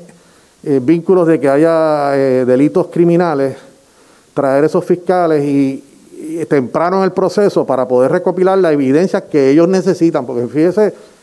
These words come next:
como mi profesión de C P A, la evidencia en muchas ocasiones es muy diferente a la evidencia que necesitan los fiscales para llevar casos a los tribunales.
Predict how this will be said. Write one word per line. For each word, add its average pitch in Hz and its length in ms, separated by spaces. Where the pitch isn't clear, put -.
como 151 260
mi 143 160
profesión 175 760
de 143 140
C 175 160
P 196 160
A, 156 220
la 147 220
evidencia 151 760
en 147 120
muchas 165 220
ocasiones 180 340
es 156 40
muy 180 180
diferente 190 600
a 143 60
la 139 100
evidencia 165 440
que 156 80
necesitan 160 500
los 151 120
fiscales 175 440
para 131 160
llevar 123 260
casos 160 300
a 151 80
los 131 160
tribunales. 117 480